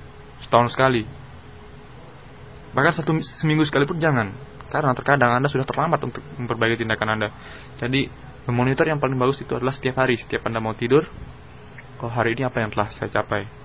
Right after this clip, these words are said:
Kemudian pada saat bangun pagi, "Oh, saya harus melakukan ini seperti yang telah saya lakukan sema-, telah saya, seperti yang telah saya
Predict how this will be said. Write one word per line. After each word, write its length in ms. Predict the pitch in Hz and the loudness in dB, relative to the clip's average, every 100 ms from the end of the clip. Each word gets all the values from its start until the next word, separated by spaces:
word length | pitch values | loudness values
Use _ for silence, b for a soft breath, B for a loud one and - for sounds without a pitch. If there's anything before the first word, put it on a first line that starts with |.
| - - - - - B B B - - - - - - - - | -20 -20 -20 -20 -18 B B B -20 -18 -20 -20 -18 -18 -16 -6
Kemudian 340 | 113 120 143 | 0 2 2
pada 140 | 123 117 | 2 2
saat 160 | 123 | 2
bangun 160 | 123 120 | 2 2
pagi, 240 | 127 117 - - - - - - - - - - 117 | 0 0 -8 -14 -16 -16 -16 -18 -18 -18 -18 -6 -6
"Oh, 80 | |
saya 240 | - 123 117 | 0 0 0
harus 80 | - - - - - - - - - - - - - - - - 123 | -4 -14 -14 -18 -18 -18 -18 -18 -18 -18 -18 -18 -16 -16 -16 -6 2
melakukan 280 | 113 110 113 | 6 6 4
ini 120 | 110 | -2
seperti 280 | - 113 120 | -2 0 0
yang 60 | 110 | -2
telah 140 | 110 | -2
saya 160 | 113 107 | -2 -2
lakukan 160 | 107 | -2
sema-, 280 | 107 107 107 - - | -2 -2 -2 -4 -12
telah 200 | - 110 | -2 -2
saya, 120 | - | -2
seperti 240 | - 120 113 | -6 -2 0
yang 160 | 110 | 0
telah 160 | 104 110 | 0 0
saya 220 | - 107 | 4 4